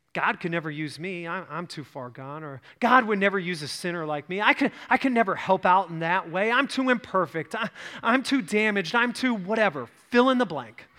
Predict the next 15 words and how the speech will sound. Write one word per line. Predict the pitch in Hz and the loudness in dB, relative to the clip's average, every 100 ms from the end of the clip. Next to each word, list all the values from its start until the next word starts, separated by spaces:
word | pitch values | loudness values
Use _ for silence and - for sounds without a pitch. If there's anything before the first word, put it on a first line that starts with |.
| - | -10
What's | - 226 190 | -2 -2 -2
been | 233 | -4
bugging | 180 185 143 | 0 0 0
you | 139 | -6
the | 135 | -6
last | 139 139 127 | -4 -4 -6
couple | - 139 139 | -8 -8 -8
months? | 127 123 - - _ _ _ _ _ _ _ - - _ _ _ _ | -10 -10 -14 -20 _ _ _ _ _ _ _ -20 -20 _ _ _ _
But | 202 - | -6 -2
believe | 202 208 208 233 | -2 -2 -4 -6
it | 262 | -4
or | 226 | -2
not, | 208 202 | -2 -4
friends, | 214 208 208 - - _ _ _ _ - | -8 -8 -10 -16 -20 _ _ _ _ -12
change | - 180 190 190 196 - | -8 -6 -6 -8 -10 -14